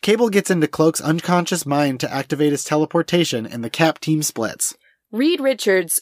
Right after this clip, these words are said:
Speaker 2: shuts down the scare quotes Thor with a code word, and Sue leaves, telling Reed to leave her alone.
Speaker 1: Back at Avengers Tower, it's revealed that Thor is actually a clone created from a hair that Tony took off of Thor the first time that they met.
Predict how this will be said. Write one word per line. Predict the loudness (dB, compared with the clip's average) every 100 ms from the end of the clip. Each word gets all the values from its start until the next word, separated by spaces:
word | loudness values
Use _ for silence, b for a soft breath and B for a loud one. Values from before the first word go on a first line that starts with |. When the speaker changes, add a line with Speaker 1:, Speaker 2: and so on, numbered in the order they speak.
| -6
Speaker 2:
shuts | -6 0 0 0
down | 0 2 2
the | 2
scare | 0 -2 0 0 2 0
quotes | 0 0 0 -2 -6 -8
Thor | -20 -2 0 2 2 2 0 B B
with | -2 0
a | -2
code | 0 0 0 0
word, | 2 2 0 0
and | 2 2
Sue | 2 2 2
leaves, | 2 2 0 -2 -6 -6
telling | 0 2 2 0
Reed | -2 -2 -4 -8
to | -8 -6
leave | -6 -4 -6
her | -2 2 2
alone. | 2 2 2 2 -2 B B B
Speaker 1:
Back | 0 0
at | 2
Avengers | 2 2 2 -4 -2
Tower, | 2 4 2
it's | 2
revealed | 0 2 0 0
that | -4
Thor | 0 2 2
is | 2
actually | 0 0 -2 -2
a |
clone | 0 0 0 -2
created | 0 2 2 0
from | 0 0
a | -2
hair | -4 0 2 2
that | 2 -2
Tony | -2 0 0 0
took | 0 0
off | 0 0
of | -4 -4
Thor | 0 2 2 0
the | -6
first | -4 -4 -4
time | -4 -2 0 -2
that | -2
they | 0 0
met. | 0 -4 -4